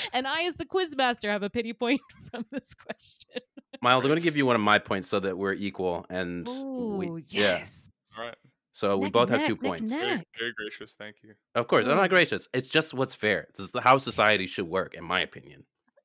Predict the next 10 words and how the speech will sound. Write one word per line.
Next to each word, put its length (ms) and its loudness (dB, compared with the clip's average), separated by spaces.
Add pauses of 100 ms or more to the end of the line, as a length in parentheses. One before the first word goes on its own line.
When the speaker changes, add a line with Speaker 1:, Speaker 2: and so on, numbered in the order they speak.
(320)
Speaker 1:
<laughs> 680 -18
Michael 440 -8
is 280 0
a 60 -6
socialist, 640 -4
as 200 -6
we 120 -8
should 160 -10
all 160 -2
be. 320 -4